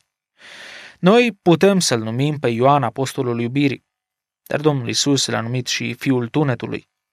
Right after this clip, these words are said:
Eu cred că în momentul în care Ioan a ajuns în acea biserică unde era și Gaiu, a avut parte de o adevărată furtună.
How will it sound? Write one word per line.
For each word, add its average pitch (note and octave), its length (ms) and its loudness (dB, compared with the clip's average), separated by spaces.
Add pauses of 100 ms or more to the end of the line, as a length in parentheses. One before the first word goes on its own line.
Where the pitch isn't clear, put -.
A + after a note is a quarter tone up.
(560)
Eu D#3+ 160 4
cred E3+ 220 4
că F3 100 4
în D#3 80 2
momentul D3+ 440 2
în C#3 100 2
care B2+ 280 0
Ioan C#3 320 2
a A#2 100 -2
ajuns C#3+ 420 -2
în A2 80 -12
acea A#2 300 -6
biserică B2 560 -2
unde A#2+ 220 -6
era B2 160 0
și B2+ 180 -8
Gaiu, C3 440 2 (760)
a C#3 160 2
avut C3 340 2
parte C3 320 0
de A#2+ 140 -2
o A#2+ 80 4
adevărată B2 500 0
furtună. A#2 600 -10